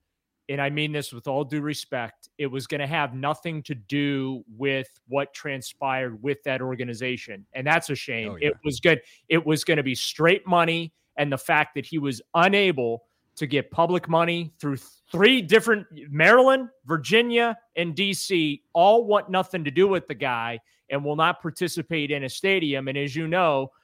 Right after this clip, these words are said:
Speaker 1: nobody loves their corporate welfare more than the N F L and, and stadiums. And the fact that that hasn't, I, I honestly believe, like, that's the root cause of all this, is that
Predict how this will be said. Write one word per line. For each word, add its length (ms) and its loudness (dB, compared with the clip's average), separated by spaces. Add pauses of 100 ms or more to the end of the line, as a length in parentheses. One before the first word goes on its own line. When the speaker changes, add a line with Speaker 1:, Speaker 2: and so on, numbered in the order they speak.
(180)
Speaker 1:
nobody 380 0
loves 260 0
their 140 -4
corporate 400 -4
welfare 580 -2
more 400 -2
than 160 -2
the 160 -6
N 140 -2
F 160 -8
L 400 0
and, 320 -4
and 120 -8
stadiums. 800 -2 (280)
And 120 -2
the 80 -4
fact 340 0
that 140 -8
that 200 0
hasn't, 600 -2
I, 300 4 (160)
I 240 6
honestly 500 4
believe, 360 -2
like, 200 -4
that's 360 0 (140)
the 140 -4
root 360 -4
cause 340 0
of 80 -4
all 220 2
this, 260 -6
is 200 -8
that 240 -4